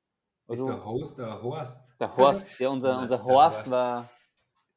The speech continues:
Speaker 1: Der
Speaker 2: Der Horst.
Speaker 1: Horst.
Speaker 2: Unser
Speaker 1: Ja.
Speaker 2: Host war Horst.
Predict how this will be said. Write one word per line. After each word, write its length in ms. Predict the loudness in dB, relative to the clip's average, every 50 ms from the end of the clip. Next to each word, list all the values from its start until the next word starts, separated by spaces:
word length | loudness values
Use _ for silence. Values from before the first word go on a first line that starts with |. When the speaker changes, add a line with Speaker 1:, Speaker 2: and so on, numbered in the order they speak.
| _ _ _ _ -20 -20 _ _ _ _ _ _ -12
Speaker 1:
Der 80 | -10 -10
Speaker 2:
Der 140 | -8 -6
Horst. 140 | -6 -4 -4 -4 -4 -4 -4 -4 -6
Speaker 1:
Horst. 260 | -10 -12 -14 -16 -20 _ _ _ _ _ _ _ _ _ _ _ -12
Speaker 2:
Unser 200 | -4 -2 -2 0
Speaker 1:
Ja. 80 | 0
Speaker 2:
Host 260 | 0 0 -2 -2 -2
war 140 | -2 -2 0
Horst. 360 | 0 0 -2 -2 -6 -12 _